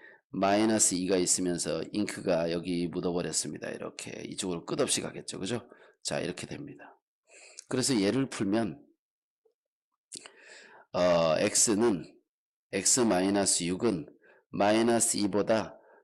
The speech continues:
작거나 또는 X는 X 마이너스 육은 이보다 크다가 됩니다. 그래서 요 놈을 풀면 X는 사보다 작거나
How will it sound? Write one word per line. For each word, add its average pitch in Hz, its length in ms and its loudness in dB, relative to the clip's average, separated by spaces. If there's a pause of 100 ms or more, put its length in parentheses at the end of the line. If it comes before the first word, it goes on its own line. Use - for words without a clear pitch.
(140)
작거나 92 760 -2 (540)
또는 123 640 0 (640)
X는 98 760 0 (160)
X 92 280 0
마이너스 92 560 2
육은 90 500 -4 (460)
이보다 95 840 0 (240)
크다가 - 520 0
됩니다. - 540 -14 (340)
그래서 110 300 0
요 92 120 2
놈을 117 340 4
풀면 110 720 0 (400)
X는 107 480 2
사보다 98 460 2
작거나 87 800 -4